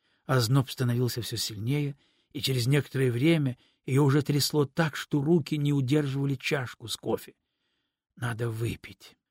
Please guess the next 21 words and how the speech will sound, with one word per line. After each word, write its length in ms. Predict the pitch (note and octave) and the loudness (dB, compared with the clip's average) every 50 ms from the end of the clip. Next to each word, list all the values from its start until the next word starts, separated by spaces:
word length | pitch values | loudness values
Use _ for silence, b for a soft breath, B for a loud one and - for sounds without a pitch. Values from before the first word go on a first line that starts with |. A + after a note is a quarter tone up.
| _ _ _ _ _ _ | _ _ _ _ _ _
подумала 540 | - B2+ A2+ G#2 A#2 A2+ A2+ A2+ A2 A2 A2 | -2 -2 0 2 2 2 2 2 2 2 0
она, 260 | G#2+ G#2+ A2 B2+ C3 B2+ | 0 0 2 2 2 0
открывая 500 | A#2+ _ - B2 A#2 G#2 A#2 A#2 A2+ G#2 | -2 _ -4 -4 -2 0 0 0 0 -2
дверцы 460 | G#2 G#2 B2 C3+ B2 A2 - - A#2 | 0 0 2 2 2 0 -4 -6 -6
кухонного 580 | - - C3 A#2 - - A2+ G#2+ A2 G#2 G#2 G2+ | -6 -6 -6 -6 -6 -8 -8 -8 -8 -8 -8 -10
шкафа 560 | - - - - C#3+ C#3+ C#3 - - C#3 C3 b b b b b b | -10 -10 -8 -4 -4 -4 -4 -4 -6 -6 -6 b b b b b b
в 140 | - - | -20 -16
поисках 520 | _ - A#2 A2+ A2+ A2 - - A#2 G#2+ - | _ -4 -4 -2 -2 -4 -4 -6 -8 -8 -8
спиртного. 640 | - - - A2+ G2+ - - G#2 G#2 G2+ G#2 A#2 - _ _ _ _ _ _ _ _ _ _ _ - | -10 -10 -10 -10 -8 -8 -8 -6 -6 -6 -8 -12 -16 _ _ _ _ _ _ _ _ _ _ _ -2
На 140 | C3+ C#3 C#3 | 0 0 2
полке 380 | - - G3 G#3 F#3+ - - | 2 4 4 4 4 2 -2
стояла 540 | D#3 - - - D3+ C3+ C#3+ E3+ F3 F3 D#3+ | -4 -2 0 0 0 2 2 2 2 2 2
едва 360 | C#3+ C#3 D3 C3 B2 C3+ D3+ | 0 0 0 0 0 -2 -2
початая 540 | D3 - C3+ B2 - - C#3 C3 - - A#2+ | -2 -2 -4 -4 -2 -2 -2 -2 -2 -4 -6
бутылка 560 | A#2 A2 A#2 A2 - - C#3+ C3 A#2 - A#2+ | -6 -6 -8 -6 -4 -2 -2 -2 -2 -4 -8
коньяка 720 | A2 - - A#2 G#2 F#2+ G2+ G#2 - - E3 E3 F3 F#3 b b b b b b - | -8 -8 -8 -8 -8 -8 -8 -10 -8 -6 -4 -4 -4 -4 b b b b b b -6
и 100 | - C3 | -4 -4
полбутылки 840 | G#2+ - D3+ C#3+ B2+ A#2+ A#2+ B2+ B2 - - F3 F#3 F3+ F#3 - C3 | -2 0 2 2 2 2 0 -2 -2 2 2 4 4 2 0 -4 -6
сливочного 840 | - - - A2 B2 E3 E3+ D#3+ D#3+ - - - D#3+ D3 C#3+ D3 | -4 -4 -4 -2 0 0 0 0 -2 -4 -6 -6 -4 -4 -4 -4
ирландского 720 | D#3 - - B2+ A2+ A#2+ A#2+ B2 A#2+ A#2 - - - B2 A2+ | -4 -4 -4 -4 -4 -4 -4 -6 -6 -8 -8 -12 -12 -12 -12
ликёра. 520 | A2+ A2+ A2 - - A2+ G#2 F#2+ F#2+ A#2 | -12 -12 -14 -14 -12 -10 -10 -10 -10 -14